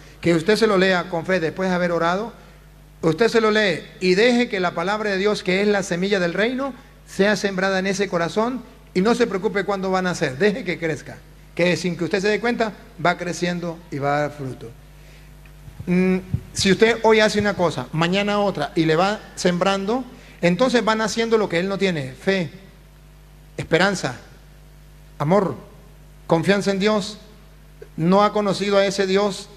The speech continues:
que es capaz de transformar su vida en un abrir y cerrar de ojos. Entonces, cuando él vaya viendo a ese Dios y lo vaya conociendo a través de su palabra, sin que usted le diga: "Deje la droga",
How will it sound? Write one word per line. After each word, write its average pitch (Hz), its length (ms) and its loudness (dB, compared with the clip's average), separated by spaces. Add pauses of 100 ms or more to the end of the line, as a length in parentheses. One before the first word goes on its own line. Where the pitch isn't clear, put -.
(180)
que 165 200 2
es 190 120 -2
capaz 196 340 0
de 190 100 0
transformar 165 500 -2
su 180 120 -2
vida 190 180 2
en 175 80 -2
un 185 80 -2
abrir 185 220 2
y 180 60 2
cerrar 165 300 0
de 202 100 2
ojos. 175 220 2 (720)
Entonces, 247 400 4
cuando 190 300 0
él 220 160 2
vaya 208 260 2
viendo 202 440 -2
a 156 120 0
ese 190 200 0
Dios 202 200 2
y 180 40 2
lo 160 100 2
vaya 190 200 2
conociendo 175 360 0
a 160 40 2
través 151 260 0
de 185 80 4
su 175 120 -4
palabra, 165 520 -2 (1000)
sin 214 240 2 (340)
que 202 80 2
usted 202 220 2
le 226 120 2
diga: 208 240 0
"Deje 196 200 0
la 196 140 0
droga", 170 320 -2